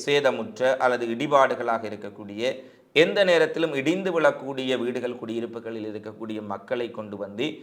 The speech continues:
ஒரு பாதுகாப்பான பகுதிக்குள் முதலில் குடியமர்த்த வேண்டும். பின்னர் படிப்படியாக முழுமையான காசாவும், வடக்கு காசா, மத்திய காசா, தெற்கு காசா, ரஃபா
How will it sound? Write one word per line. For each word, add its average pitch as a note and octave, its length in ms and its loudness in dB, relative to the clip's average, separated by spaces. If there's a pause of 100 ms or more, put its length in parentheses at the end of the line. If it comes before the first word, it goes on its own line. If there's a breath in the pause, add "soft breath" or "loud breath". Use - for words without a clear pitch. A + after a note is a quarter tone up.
(300 loud breath)
ஒரு C3 120 2 (140)
பாதுகாப்பான D3+ 880 8
பகுதிக்குள் A2+ 480 -6 (180)
முதலில் A#2+ 360 0 (180)
குடியமர்த்த A2+ 600 -4
வேண்டும். G2 340 -4 (440 loud breath)
பின்னர் A3 500 2
படிப்படியாக C3 840 2 (1000)
முழுமையான B2 560 2
காசாவும், G2 540 -6
வடக்கு A2 320 -6
காசா, G#2 280 -4 (100)
மத்திய G#2+ 280 -10
காசா, G#2+ 320 0 (480 loud breath)
தெற்கு B2 260 4 (100)
காசா, A#2+ 280 4 (100)
ரஃபா A2 300 4